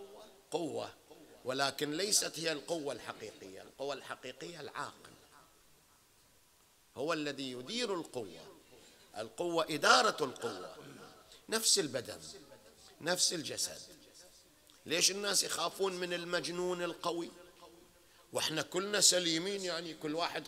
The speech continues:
قوي ونشيط، هو سليم، ما ينخاف على الآخرين منا. م؟ آه، العاقل. كل ما كان العقل أكثر، كل ما كان الإنسان يصل إلى الغرض ويصل إلى الهدف.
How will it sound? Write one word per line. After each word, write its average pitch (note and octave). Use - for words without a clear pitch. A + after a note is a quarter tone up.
قوي F#3
ونشيط، D#3
هو C3
سليم، F#3+
ما C#3
ينخاف D#3
على E3
الآخرين F3
منا. F3+
م؟ B2+
آه، F#2+
العاقل. F3+
كل A2+
ما C3+
كان D3+
العقل E3
أكثر، F3
كل D3+
ما C#3
كان D#3+
الإنسان E3
يصل G#3+
إلى C3
الغرض G#2+
ويصل D#3
إلى B2+
الهدف. G#2